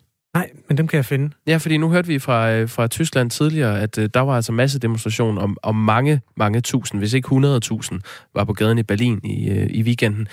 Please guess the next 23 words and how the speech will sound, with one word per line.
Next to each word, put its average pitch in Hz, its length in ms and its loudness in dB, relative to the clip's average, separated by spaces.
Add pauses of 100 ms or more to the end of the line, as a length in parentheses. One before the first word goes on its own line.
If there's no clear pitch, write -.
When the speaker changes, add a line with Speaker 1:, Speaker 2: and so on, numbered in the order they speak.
(260)
Speaker 2:
Daniel 139 280 0
har 110 80 0
skrevet 117 280 2
til - 100 -6
den, 143 280 -2
øh, 107 120 -4
historie: 120 380 0
"Tyskerne 135 420 0
lyder 143 240 2
jo 110 60 0
nærmest 110 340 0
som 110 120 -2
fordommene 110 580 0
om 95 180 -2 (160)
amerikanere. 113 720 -2 (320)
Hvordan 123 240 2
kan 151 120 -2
sådan 143 320 0
konspirationer 113 680 -2
opstå? - 500 -4 (220)
Det 113 80 2
er 110 60 2
vildt. 147 280 -2